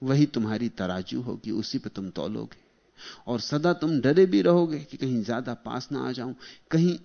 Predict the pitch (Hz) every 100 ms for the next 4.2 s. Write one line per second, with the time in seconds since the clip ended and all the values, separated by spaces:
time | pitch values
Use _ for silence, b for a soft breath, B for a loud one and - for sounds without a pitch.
0 | 170 160 151 156 190 202 170 165 175 -
1 | 185 165 139 170 175 139 151 151 - 131
2 | 120 123 147 147 139 - 131 123 120 117
3 | 131 120 117 104 101 104 - 147 135 135
4 | -